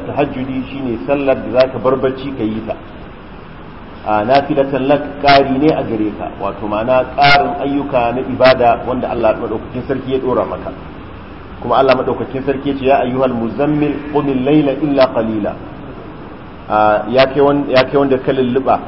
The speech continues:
wannan annabi wanda ya lullube kansa, "qumil layla illa qalila", tashi kai tsayuwar sal-, kai tsayuwar dare cikin sallah, a cikin dare, "illa qalila", sai kaɗan daga cikin dare. Kuma Allah ya ce, "Alima Allah, a, a, inna Allah ya'lamu an, a,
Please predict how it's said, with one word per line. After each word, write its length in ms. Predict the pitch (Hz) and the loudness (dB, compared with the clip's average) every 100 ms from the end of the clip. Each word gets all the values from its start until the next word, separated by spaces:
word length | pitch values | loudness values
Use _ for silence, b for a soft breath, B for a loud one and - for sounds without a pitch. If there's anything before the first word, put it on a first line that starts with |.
| - | -4
wannan 360 | 110 135 131 110 | 0 0 0 0
annabi 240 | 127 123 | 0 0
wanda 200 | 135 127 | 0 0
ya 60 | 123 | 0
lullube 440 | 131 123 113 120 - | 0 -2 -2 -4 -2
kansa, 380 | 135 117 92 - - - | -2 -2 -6 -6 -10 -2
"qumil 360 | 139 139 127 | 0 2 2
layla 400 | 127 151 151 147 | 2 4 6 4
illa 360 | 143 139 135 131 | 2 2 4 4
qalila", 380 | 123 113 104 98 123 | 4 -2 -2 -2 0
tashi 240 | 120 - | -2 -2
kai 160 | 156 131 - | -6 -6 -4
tsayuwar 320 | 131 135 139 135 | -2 2 2 2
sal-, 220 | 147 143 - | 0 0 -4
kai 160 | 117 | -4
tsayuwar 420 | 113 120 127 135 131 | -2 -2 2 2 2
dare 240 | 135 139 135 - | 0 0 -4 -10
cikin 240 | - 143 135 | -6 -6 2
sallah, 640 | 147 147 135 131 - - - - - - - 113 | 2 4 4 2 -4 -12 -14 -16 -18 -18 -8 -6
a 80 | |
cikin 340 | 113 123 147 139 | -6 -4 -2 2
dare, 220 | 143 143 | 4 2
"illa 460 | 143 151 147 147 147 | 2 0 4 2 2
qalila", 340 | 127 139 131 - | -2 0 0 -2
sai 80 | 147 | -6
kaɗan 300 | 151 165 160 | -4 0 0
daga 160 | 123 107 | 0 -4
cikin 280 | - 110 | -6 -6
dare. 200 | 107 104 - - - - - - - - - - - - - | -2 -2 -4 -8 -14 -16 -16 -16 -18 -18 -18 -18 -18 -18 -10
Kuma 160 | 131 131 | 0 4
Allah 240 | 143 135 131 | 6 6 4
ya 60 | 131 | 4
ce, 120 | 131 | 0
"Alima 300 | - 135 143 | 2 2 2
Allah, 180 | 135 135 | 2 4
a, 120 | 120 | 4
a, 720 | 110 110 104 98 92 - - 110 | 4 6 6 4 0 -4 -6 -4
inna 200 | 139 143 | -2 0
Allah 220 | 135 139 131 | 4 4 6
ya'lamu 400 | 123 120 135 127 | 4 4 0 0
an, 140 | 127 120 | -2 -2
a, 260 | 113 104 98 | 0 0 0